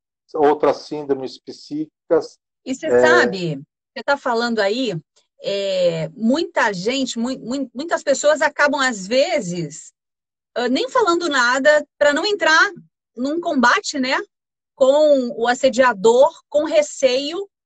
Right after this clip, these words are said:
Speaker 2: É isso, <laughs> tá me ocorrendo aqui algumas, algumas imagens, assim, você vai falando, é,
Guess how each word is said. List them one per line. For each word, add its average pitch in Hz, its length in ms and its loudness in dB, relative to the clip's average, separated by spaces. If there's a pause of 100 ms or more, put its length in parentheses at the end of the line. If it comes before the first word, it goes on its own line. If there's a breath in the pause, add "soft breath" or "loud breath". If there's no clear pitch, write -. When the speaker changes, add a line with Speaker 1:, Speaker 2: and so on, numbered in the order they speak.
(500)
Speaker 2:
É - 100 -6
isso, 269 200 -4
<laughs> 285 440 -2 (340 loud breath)
tá 262 100 -4
me 311 120 -2
ocorrendo 269 520 2
aqui 254 320 -2
algumas, 233 760 -2
algumas 247 380 -4
imagens, 233 640 2
assim, 202 240 -4
você - 120 -4
vai 262 180 2
falando, 247 440 0
é, 247 140 0